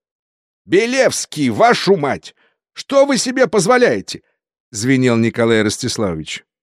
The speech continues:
«Вы что, в свой хлев зашли? Это больница. Больница, где, смею заметить, вас вылечили, а вы с топором на людей бросаетесь». Врач резко развернулся, попытался выдернуть глубоко завязшую в двери барду,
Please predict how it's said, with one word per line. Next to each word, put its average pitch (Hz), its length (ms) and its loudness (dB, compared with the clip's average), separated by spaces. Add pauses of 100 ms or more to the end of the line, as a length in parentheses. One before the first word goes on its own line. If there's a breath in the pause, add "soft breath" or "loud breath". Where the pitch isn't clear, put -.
(260)
«Вы 214 180 -4
что, - 260 0
в - 80 -6
свой 220 220 2
хлев 285 380 2
зашли? 131 580 -6 (300)
Это 285 180 -6
больница. 277 680 -2 (340)
Больница, 175 520 0
где, 143 200 -2
смею 156 300 -2
заметить, 151 420 -2
вас 170 200 0
вылечили, 127 760 -4 (200)
а 123 120 -2
вы 247 140 -4
с - 100 -6
топором 170 540 2
на 151 60 0
людей 151 340 0
бросаетесь». 143 760 -2 (1080)
Врач 123 460 -2
резко 110 400 -2
развернулся, 113 760 -2 (420 soft breath)
попытался 123 600 -2
выдернуть 123 560 0
глубоко 123 540 -2
завязшую 117 680 0
в 95 60 -6
двери 120 280 -2
барду, 120 540 0